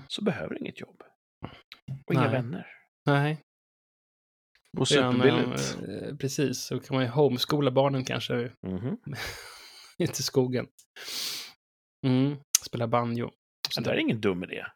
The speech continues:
Speaker 1: Du vet, kör grottekvarnen stenhårt tills man är fyrtiofem.
Speaker 2: Mm.
Speaker 1: Och så gör man en exit, skaffa billigt boende i avbygden.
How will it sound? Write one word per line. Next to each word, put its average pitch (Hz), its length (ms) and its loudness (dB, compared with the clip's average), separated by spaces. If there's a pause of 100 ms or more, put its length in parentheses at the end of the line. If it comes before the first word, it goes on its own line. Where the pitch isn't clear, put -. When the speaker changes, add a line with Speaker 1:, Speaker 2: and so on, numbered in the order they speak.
(960)
Speaker 1:
Du - 60 -6
vet, - 180 -12
kör 196 200 4
grottekvarnen 143 720 4
stenhårt 131 800 2
tills 113 180 0
man 113 100 0
är 113 40 2
fyrtiofem. 87 580 -2
Speaker 2:
Mm. 127 280 2 (280)
Speaker 1:
Och 123 100 -2
så - 80 4
gör 139 60 6
man 135 120 4
en - 80 0
exit, - 460 -2
skaffa - 420 0 (160)
billigt 131 420 2
boende 117 460 4
i 110 60 6
avbygden. 104 640 2